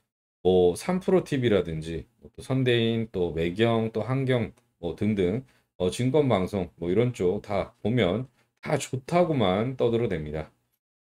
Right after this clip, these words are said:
어, 뭐, 삼성전자, 네, 뭐, 네이버, 뭐, 이거 뭐, 좋은지 모르는 사람 뭐 있나요? 여러분들도 좋은 거 다 알고 계시죠? 어, 그런데 뭐가,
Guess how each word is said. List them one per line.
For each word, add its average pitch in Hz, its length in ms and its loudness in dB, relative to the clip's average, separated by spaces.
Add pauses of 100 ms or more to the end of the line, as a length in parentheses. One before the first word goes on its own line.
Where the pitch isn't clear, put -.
어, - 180 -2
뭐, 170 160 -6
삼성전자, 165 920 4 (300)
네, 87 520 -4
뭐, 87 160 0
네이버, 95 540 4 (280)
뭐, 82 400 -6 (840)
이거 156 240 6
뭐, 104 380 2
좋은지 120 680 0
모르는 104 420 0
사람 104 380 -2 (360)
뭐 87 120 -6
있나요? 104 580 0 (520)
여러분들도 113 960 6
좋은 113 240 -2
거 113 100 0
다 - 220 -18
알고 104 300 -2
계시죠? 87 540 -2 (500)
어, 95 140 0
그런데 147 240 6
뭐가, 110 600 6